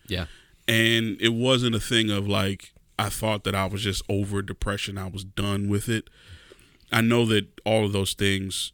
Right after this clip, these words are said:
Speaker 2: you know, sin would be the root cause of it, and it's
Speaker 1: Mm-hmm.
Speaker 2: gonna come up because it's,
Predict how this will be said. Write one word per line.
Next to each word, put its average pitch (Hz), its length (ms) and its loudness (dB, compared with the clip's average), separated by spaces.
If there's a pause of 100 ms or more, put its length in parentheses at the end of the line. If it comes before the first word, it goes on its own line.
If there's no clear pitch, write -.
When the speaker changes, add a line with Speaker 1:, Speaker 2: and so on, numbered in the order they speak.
Speaker 2:
you 101 120 -6
know, 98 80 -6
sin 101 640 2 (260)
would 101 220 -4
be 101 120 2
the 98 140 -2
root 104 400 -4 (160)
cause 95 360 -2
of 95 200 -2
it, - 240 -6
and 95 540 -4
it's 92 280 0
Speaker 1:
Mm-hmm. 92 60 -2
Speaker 2:
gonna 107 160 0
come 101 280 -4
up 139 240 0
because 98 360 -4
it's, - 240 -8